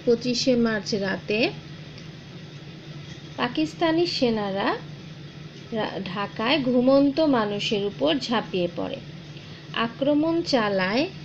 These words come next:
ঢাকা বিশ্ববিদ্যালয়ের ছাত্রাবাস, ব্যারাক ও আবাসিক এলাকায়। নির্বিচারে তারা হত্যা করে সেসব এলাকার বাসিন্দাদের।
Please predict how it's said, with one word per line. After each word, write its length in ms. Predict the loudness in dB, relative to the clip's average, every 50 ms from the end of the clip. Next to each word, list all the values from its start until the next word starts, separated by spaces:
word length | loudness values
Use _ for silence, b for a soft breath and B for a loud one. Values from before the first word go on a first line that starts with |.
| -6 -4
ঢাকা 360 | -2 -2 -2 0 2 2 4 4
বিশ্ববিদ্যালয়ের 1200 | 4 4 2 2 2 2 2 2 0 -2 -2 -2 -2 0 0 2 2 2 2 4 4 4 4 4 2 -2 -12 -14 -14 -14 -14 B B B B B B B
ছাত্রাবাস, 1120 | -4 -2 -2 -2 -4 -4 -2 0 0 0 0 2 2 2 2 2 2 0 0 0 -2 -4 -6 -8 -12 -12 -14 -16 -16 -16 -16 -16 -14 -14 -14 -14 -14 -14 -14 -14 -16 -16 -16 -14 -14 -12 -8 -4 0
ব্যারাক 420 | 0 2 2 2 2 2 2 0 0 -4 -12 -14 -14 -14 -14 -14 -12 -2 2
ও 100 | 4 4 4
আবাসিক 580 | 4 2 2 0 0 -2 -2 -2 -2 -2 -2
এলাকায়। 480 | -2 -4 -2 -4 -4 -6 -8 -10 -10 -12 -12 -14 -14 -14 B B B B B B B B 2
নির্বিচারে 720 | 4 6 6 6 6 4 4 4 2 2 4 4 4 2 2 2
তারা 260 | 2 2 4 4 2
হত্যা 400 | 4 4 2 2 2 2 2 2
করে 460 | 2 2 2 2 4 4 4 4 2 2 -2 -6 -12 -14 -16 -16 -16 -16 -16 -16 -16 -16 -16 -16 -14 -14 -14 -14 -6 0
সেসব 460 | 4 4 4 4 4 4 4 4 4 4
এলাকার 440 | 2 2 2 0 0 2 2 4
বাসিন্দাদের। 800 | 4 4 4 2 2 0 -2 -2 0 0 0 -2 -2 -2 -4 -6